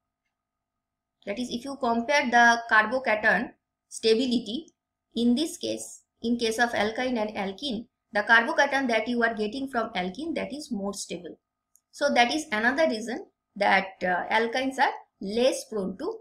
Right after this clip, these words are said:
addition reaction. So these are the two main reasons. Okay. And in case of, there is a special case we can consider. Suppose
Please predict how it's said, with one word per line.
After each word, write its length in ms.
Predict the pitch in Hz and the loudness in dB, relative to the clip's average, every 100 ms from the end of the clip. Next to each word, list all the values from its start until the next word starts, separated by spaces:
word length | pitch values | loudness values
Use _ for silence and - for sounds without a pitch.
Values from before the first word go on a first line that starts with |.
| _ - | _ -8
addition 460 | 180 202 214 285 392 | -8 -6 -8 -6 -6
reaction. 520 | 202 151 - - - | -8 -12 -14 -18 -10
So 120 | 240 | -6
these 220 | 214 247 | -4 -2
are 120 | 254 | -2
the 140 | 240 294 | -2 -4
two 240 | 233 359 - _ - | -6 -8 -10 _ -6
main 340 | 208 208 220 196 | -2 0 -2 -4
reasons. 480 | - - - - _ _ _ | -10 -16 -20 -20 _ _ _
Okay. 400 | 220 - 359 - _ _ _ _ _ _ _ _ _ _ _ _ _ _ | -10 -4 -6 -6 _ _ _ _ _ _ _ _ _ _ _ _ _ _
And 440 | 196 214 214 220 - _ _ _ _ _ _ 247 | -2 0 0 -2 -12 _ _ _ _ _ _ -2
in 240 | 247 247 | 0 0
case 300 | 269 381 - | 0 -2 2
of, 220 | 247 233 - - _ _ _ _ _ _ _ - | 2 2 0 -14 _ _ _ _ _ _ _ -14
there 220 | 208 311 | -2 0
is 140 | 330 359 | 0 -4
a 40 | |
special 420 | - 302 294 330 | -4 -4 -2 -2
case 180 | 339 320 | -2 -6
we 140 | 294 | -6
can 180 | 277 285 | -4 -4
consider. 540 | 254 233 240 240 202 - | -2 -2 -2 -2 -2 -2
Suppose 560 | - 262 311 320 - | 2 2 2 -2 -6